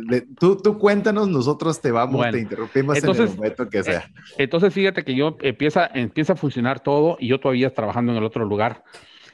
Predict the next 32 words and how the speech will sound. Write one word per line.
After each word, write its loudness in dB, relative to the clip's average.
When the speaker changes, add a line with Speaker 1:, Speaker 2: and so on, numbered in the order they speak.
Speaker 2:
Entonces, -2
eh, -2
llega 2
el 0
momento -2
en -4
que -4
yo 0
le 2
di-, -4
vengo 0
y -2
hablo 0
con -6
el -8
dueño -2
y -6
le -6
digo, -4
"¿Sabes -4
qué? -6
Yo -8
amo 0
mi -4
trabajo. -10
Yo, -2
es -6
que -2
yo -2
amo 0
mi -4
trabajo, -10